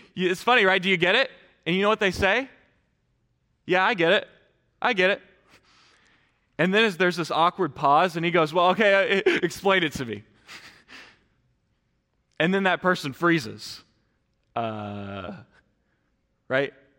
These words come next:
And they can't explain it because the joke doesn't make sense, right? They freeze, they get uncomfortable, or, or maybe they try and fumble through trying to explain a joke that is not supposed to make any sense.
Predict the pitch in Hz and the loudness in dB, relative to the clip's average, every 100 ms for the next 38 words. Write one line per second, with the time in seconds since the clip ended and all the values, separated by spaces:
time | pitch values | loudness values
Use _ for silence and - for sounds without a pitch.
0 | _ _ _ 147 170 208 214 - 180 185 | _ _ _ -4 0 0 0 -2 -4 -2
1 | 175 196 170 143 196 196 196 175 165 160 | -2 -2 -2 0 0 0 -2 -2 -2 -4
2 | - - 175 139 - 123 - _ _ _ | -4 -4 -4 -4 -6 -4 -6 _ _ _
3 | _ _ _ 135 - 196 226 226 220 165 | _ _ _ -10 -6 0 2 4 2 0
4 | 180 175 160 139 190 202 220 208 208 185 | -2 0 -2 0 -2 0 0 4 4 4
5 | 147 170 170 214 185 165 - 196 208 185 | 2 2 0 0 0 0 0 0 0 0
6 | 202 202 190 - 190 208 - 190 202 196 | 0 0 -2 0 2 2 2 0 2 2
7 | 170 - 190 202 185 165 196 196 170 160 | 0 -2 0 2 2 2 0 0 -2 -2
8 | 180 202 175 196 190 180 180 185 170 175 | -2 -2 -2 -4 -2 -4 -2 -4 -4 -4
9 | 185 - | -6 -12